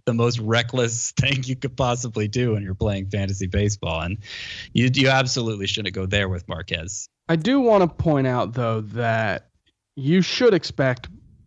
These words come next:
Speaker 2: Marquez and any Rockies pitcher to underperform their peripherals. That is, uh, the Rockies over the last decade collectively have underperformed their X fip by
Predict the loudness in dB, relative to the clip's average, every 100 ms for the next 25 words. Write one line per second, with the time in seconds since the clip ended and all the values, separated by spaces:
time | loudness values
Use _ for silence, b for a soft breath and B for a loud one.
0 | _ 2 2 4 2 2 2 2 4 2
1 | 2 0 -2 -6 -4 -4 -8 -6 -2 0
2 | 0 -2 -8 -6 -4 -2 -4 -8 -10 -12
3 | -14 -20 -8 0 2 4 2 -2 -10 _
4 | _ _ _ _ _ _ 0 2 4 4
5 | 4 4 4 2 2 2 2 2 0 -2
6 | 0 -2 0 -4 -6 -8 -8 -2 0 0
7 | -2 -4 -2 -2 -2 -4 -8 -8 -6 -4
8 | -2 0 0 -4 -4 -4 -4 -4 0 0
9 | -2